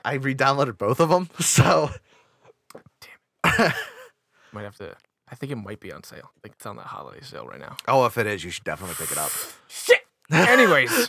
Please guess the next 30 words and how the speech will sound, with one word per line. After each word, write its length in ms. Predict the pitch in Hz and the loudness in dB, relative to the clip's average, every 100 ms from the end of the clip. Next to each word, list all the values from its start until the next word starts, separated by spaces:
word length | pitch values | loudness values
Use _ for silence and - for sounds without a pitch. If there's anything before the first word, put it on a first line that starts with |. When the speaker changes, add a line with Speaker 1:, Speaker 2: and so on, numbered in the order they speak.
| - | 0
Speaker 1:
<laughs> 340 | 180 156 143 | -2 0 2
Speaker 2:
back 200 | 190 254 | 4 2
to 100 | - | 2
Origins. 720 | 202 196 160 117 123 131 - - - - _ _ _ | 4 4 4 0 -8 -8 -8 -10 -18 -20 _ _ _
Um, 600 | 151 147 143 143 143 135 - _ _ _ _ _ - | 4 6 6 4 -2 -10 -14 _ _ _ _ _ -4
needing 260 | 156 240 | 0 2
more 200 | 220 214 | 4 4
information 520 | 190 175 165 165 156 160 | 2 -2 0 0 0 -2
on 100 | 139 | -2
the 60 | |
parties 320 | 117 156 151 | 0 0 0
involved, 480 | 135 113 110 110 - - | -4 -6 -4 -4 -8 -6
Batman 380 | 135 143 143 139 | -4 -2 -4 -4
breaks 380 | 135 135 - - | -4 -4 -8 -8
into 300 | 175 170 156 | -6 -4 -4
the 100 | 143 | -6
G 200 | 127 123 | -8 -10
C 180 | - 117 | -10 -12
P 220 | - 104 | -14 -14
D, 280 | 90 78 - | -14 -16 -18
or 160 | - 117 | -14 -10
the 140 | 110 | -8
Gotham 460 | 113 117 135 139 139 | -8 -2 -2 -2 -8
City 220 | - 143 | -8 -10
Police 300 | - 135 - | -10 -12 -12
Department 420 | - 104 92 98 | -10 -8 -8 -10
for 160 | - 95 117 151 _ - | -14 -18 -20 -20 _ -16
you 220 | 123 120 | -10 -6
uneducated 880 | 117 110 113 - 120 110 104 101 80 | -6 -10 -14 -10 -10 -10 -18 -18 -20
folks. 380 | - 80 - - | -14 -14 -12 -16